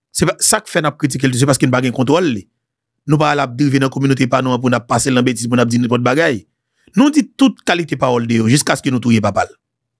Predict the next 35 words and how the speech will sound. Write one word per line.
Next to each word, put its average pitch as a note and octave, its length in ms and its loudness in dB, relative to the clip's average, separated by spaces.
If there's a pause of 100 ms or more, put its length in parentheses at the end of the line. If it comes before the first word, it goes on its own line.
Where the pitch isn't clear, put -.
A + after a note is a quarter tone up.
(640)
Je B2 100 2
dis C#3+ 120 2
à C3+ 60 0
c'est C#3+ 140 -4
lui D3+ 120 0
nous F#3 80 0
envie C#3 180 0
critiquer. - 460 -8 (1200)
Nous D3+ 120 0
pas A3+ 160 0
une A3 120 -4
possibilité F#3+ 400 0
pour D#3+ 120 -2
nous D3+ 60 -4
dire C#3+ 140 -2
quel C#3+ 160 0
candidat A#2+ 360 -2
parce B2 140 -6
qu'il C#3 160 -2
dit C3+ 100 4
nous C#3 60 4
le B2+ 100 0
pape - 240 -4
candidat C#3+ 320 -2
le C3 60 -8
pape C#3 180 -4 (260)
il E3 60 0
va D#3 160 2
pas C#3+ 160 2
comme B2 120 -8
ça. - 220 -12 (600)
Mais C3+ 80 0
il B2+ 80 2
dit A2 120 -2
oh, E3+ 260 0